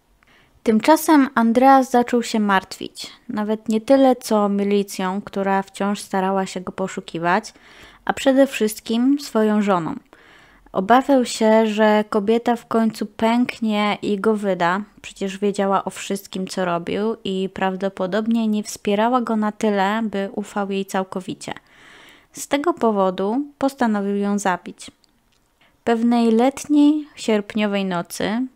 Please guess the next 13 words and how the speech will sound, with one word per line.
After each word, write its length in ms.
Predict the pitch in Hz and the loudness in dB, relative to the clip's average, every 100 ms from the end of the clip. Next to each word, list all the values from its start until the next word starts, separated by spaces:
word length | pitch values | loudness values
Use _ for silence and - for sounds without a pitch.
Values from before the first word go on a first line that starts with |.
| _ | _
Pile 340 | 262 277 262 | 0 2 2
obudziło 640 | 220 214 220 - 233 226 | 0 -2 -4 -2 0 0
uderzenie 600 | - 208 226 214 233 226 226 | -2 -4 -2 0 0 0 2
młotka 500 | 214 202 202 - 196 | 2 0 -4 -6 -6
w 100 | 202 | -4
jej 160 | 190 | -6
głowę. 400 | 190 185 180 180 - _ _ _ _ - | -2 -2 -2 -6 -8 _ _ _ _ -2
Miała 260 | 226 247 | 2 2
szczęście, 880 | 226 - 208 196 - - 196 208 226 | 0 -2 0 0 -4 -4 0 2 0
że 300 | 214 214 202 | -2 -2 0
nie 140 | 208 | -2
straciła 580 | 202 202 208 208 220 214 | -4 -2 -2 -2 -2 -2
przytomności. 1040 | 208 - 202 202 190 180 175 - 202 226 | -2 -8 -6 -4 -4 -6 -10 -12 -10 -10